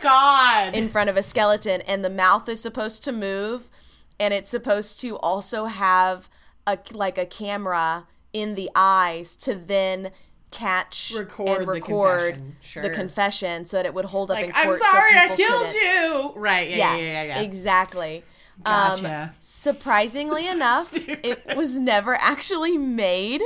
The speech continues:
Speaker 2: but we've got a lot of her sketches and figures because she did request and got a patent for this invention.
Speaker 1: <laughs>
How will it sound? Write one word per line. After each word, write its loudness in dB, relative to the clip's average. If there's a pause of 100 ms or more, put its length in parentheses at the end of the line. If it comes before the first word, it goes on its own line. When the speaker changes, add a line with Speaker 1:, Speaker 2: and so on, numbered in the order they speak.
(160)
Speaker 2:
but -4
we've -2
got 2
a 2
lot 4
of -4
her -2
sketches -6
and -6
figures -8
because -4
she -10
did -4
request -8
and -10
got -4
a -10
patent -4 (380)
for -6
this -8
invention. -8 (120)
Speaker 1:
<laughs> -